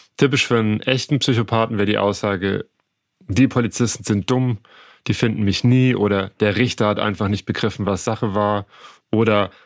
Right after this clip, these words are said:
eigentlich hätte ich Millionär werden können, die anderen haben mich aber ausgebremst, also so ein völlig übersteigertes Selbstwertgefühl,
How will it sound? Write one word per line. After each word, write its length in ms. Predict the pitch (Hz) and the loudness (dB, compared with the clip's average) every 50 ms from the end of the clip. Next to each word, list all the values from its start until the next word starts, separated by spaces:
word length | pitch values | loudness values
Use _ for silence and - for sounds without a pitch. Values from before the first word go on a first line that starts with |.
| _ _ _ | _ _ _
eigentlich 380 | 113 113 123 127 131 123 - - | 2 2 4 4 2 2 0 0
hätte 140 | 123 113 | -2 -2
ich 120 | 110 - - | -2 -2 0
Millionär 520 | 113 110 110 107 104 107 110 117 123 113 | 0 2 2 2 2 2 2 2 2 2
werden 260 | 113 113 110 107 110 | 2 0 0 0 -2
können, 320 | 101 - 117 110 107 107 101 | -4 -4 -2 -2 0 0 0
die 100 | 90 - | 0 -2
anderen 300 | 98 104 95 101 101 95 | -2 -2 -2 -2 -2 0
haben 200 | 104 104 98 95 | 0 -2 -2 -4
mich 100 | 87 104 | -4 -4
aber 180 | 95 95 98 | -2 -2 -2
ausgebremst, 720 | 104 120 120 - - 104 - - 110 107 104 101 - - | -2 -2 -4 -4 -6 -8 -6 -4 -4 -4 -4 -6 -6 -6
also 200 | - 104 85 87 | -4 -4 -4 -6
so 120 | 87 82 98 | -4 -4 -2
ein 100 | 95 90 | -2 -2
völlig 340 | - - 120 107 113 110 - | -2 -2 -2 -2 -2 -2 -2
übersteigertes 800 | 117 104 98 98 - - 104 101 101 92 98 87 92 85 - | -2 -2 -2 -2 -2 -2 -2 -2 -2 -2 -4 -4 -6 -8 -6
Selbstwertgefühl, 880 | - 98 92 90 - - - 90 87 - - - - - - 82 85 87 | -4 -4 -4 -4 -4 -8 -8 -8 -8 -8 -12 -14 -8 -6 -6 -6 -6 -8